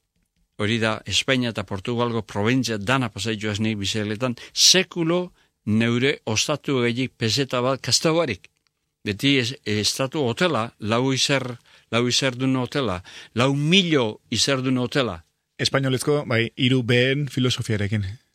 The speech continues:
Speaker 1: Hori, e, hiru B:en, bueno, bonito y barato.
Speaker 2: Bai, jauna.
Speaker 1: Hori, e, bata, euskaraz. Bestie da, "Viajando por Sudamérica,
Speaker 2: Mhm.
Speaker 1: un jubilado en bicicleta."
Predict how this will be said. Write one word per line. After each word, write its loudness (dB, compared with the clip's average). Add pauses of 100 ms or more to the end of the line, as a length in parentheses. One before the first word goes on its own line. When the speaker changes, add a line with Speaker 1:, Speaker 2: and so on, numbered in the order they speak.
(160)
Speaker 1:
Hori, -2 (180)
e, -4
hiru -2
B:en, -2 (340)
bueno, 0
bonito -2 (300)
y 4
barato. -2 (380)
Speaker 2:
Bai, -8
jauna. -10
Speaker 1:
Hori, 0
e, 0
bata, -6
euskaraz. -8
Bestie 0
da, -2 (600)
"Viajando 0
por -2
Sudamérica, -2 (160)
Speaker 2:
Mhm. -2 (240)
Speaker 1:
un 2
jubilado -2
en 2
bicicleta." -4